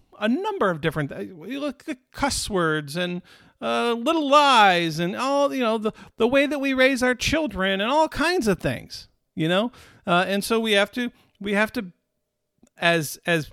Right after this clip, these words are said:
people who are called to love one another, do not be a stumbling block for the other, right? If, if you're eating dinner with somebody who is uncomfortable eating meat, you know what? Don't eat meat for a meal.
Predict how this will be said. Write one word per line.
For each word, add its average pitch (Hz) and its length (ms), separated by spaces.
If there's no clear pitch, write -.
people 269 400
who 220 200
are 170 120
called 240 420
to 269 100
love 220 440
one 190 160
another, 170 560
do 165 180
not 170 280
be 240 120
a 240 80
stumbling 202 920
block 143 400
for 156 460
the 226 200
other, 285 420
right? 208 260
If, 202 260
if 190 180
you're 220 220
eating 254 560
dinner 180 340
with 311 180
somebody 220 640
who 202 220
is 175 240
uncomfortable 214 840
eating 190 360
meat, 175 360
you 196 100
know 233 120
what? 262 300
Don't 233 260
eat 339 120
meat 349 240
for 294 220
a 220 60
meal. 151 340